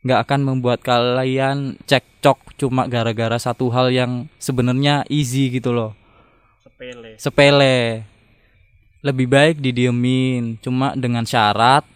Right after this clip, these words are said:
Speaker 1: harus ada komunikasi. Jangan tiba-tiba diem.
Speaker 2: Ya udah, aku pamit dulu, Bubu.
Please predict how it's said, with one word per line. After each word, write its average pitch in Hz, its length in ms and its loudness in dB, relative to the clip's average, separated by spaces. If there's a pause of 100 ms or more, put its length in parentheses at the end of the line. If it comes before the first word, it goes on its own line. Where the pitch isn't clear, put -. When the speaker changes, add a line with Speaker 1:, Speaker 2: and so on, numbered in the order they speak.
Speaker 1:
harus 120 260 -2
ada 123 160 2
komunikasi. 131 1200 0 (440)
Jangan 117 280 -2
tiba-tiba 120 580 -2
diem. 117 840 0 (1600)
Speaker 2:
Ya 113 160 -20
udah, 123 320 -10
aku - 120 -10
pamit 120 340 -8
dulu, 117 420 -6
Bubu. 117 480 -8